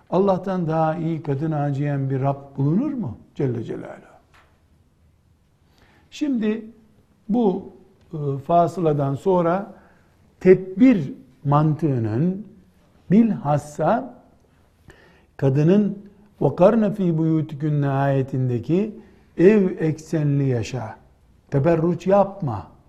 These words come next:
Ee, biri emir, biri yasak. Evde kalmak emir, teberruç yapmamak yasak. Bunun etrafında döndüğü hükümler var. Daha sonraki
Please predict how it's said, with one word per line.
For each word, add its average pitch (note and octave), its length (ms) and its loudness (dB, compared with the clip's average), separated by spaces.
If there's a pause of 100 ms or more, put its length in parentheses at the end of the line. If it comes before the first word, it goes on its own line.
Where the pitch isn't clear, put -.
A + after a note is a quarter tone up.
(600)
Ee, A#2 420 -4 (320)
biri E3+ 380 4
emir, E3 420 2
biri D#3 140 2
yasak. D3+ 540 0 (260)
Evde D3+ 320 2
kalmak C3+ 460 -2
emir, G3+ 300 0 (360)
teberruç D#3 600 0 (160)
yapmamak D3+ 640 -2 (200)
yasak. D3 520 0 (1080)
Bunun A3 600 4
etrafında F3+ 840 4
döndüğü D3+ 720 2 (240)
hükümler G#3 560 6
var. - 280 -8 (140)
Daha F3+ 200 6
sonraki D#3+ 600 0